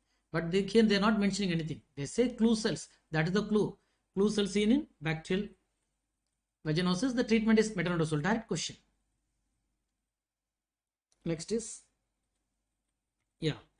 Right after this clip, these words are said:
T B patient shows resistant to isoniazid, rifampicin, kanamycin,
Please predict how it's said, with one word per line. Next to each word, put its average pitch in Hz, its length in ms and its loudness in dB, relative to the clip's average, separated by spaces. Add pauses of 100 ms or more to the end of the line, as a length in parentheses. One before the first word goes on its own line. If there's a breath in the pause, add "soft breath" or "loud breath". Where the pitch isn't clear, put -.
(520)
T 220 100 4
B 226 140 6
patient 220 380 6
shows 202 280 0
resistant 185 440 -2
to 165 80 0
isoniazid, 165 600 -2
rifampicin, 170 540 -6 (400 loud breath)
kanamycin, 170 500 -2